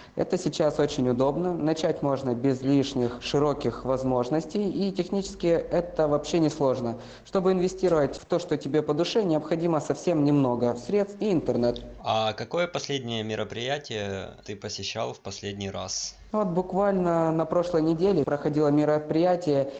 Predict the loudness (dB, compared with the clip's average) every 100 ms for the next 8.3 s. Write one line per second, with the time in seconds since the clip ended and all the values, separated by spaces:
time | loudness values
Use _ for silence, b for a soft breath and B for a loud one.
0 | B B 2 4 6 4 2 0 0 -2
1 | 0 0 2 4 4 2 0 0 2 2
2 | 0 -2 -4 -4 -2 0 0 2 0 0
3 | 2 4 2 0 -6 -6 -6 -2 -4 0
4 | 0 2 2 4 4 4 4 4 4 4
5 | 4 2 0 -4 -10 -4 -2 0 -2 -2
6 | -2 -2 0 0 0 -2 0 0 0 0
7 | 2 4 2 2 4 4 2 0 -2 -2
8 | -2 -2 -2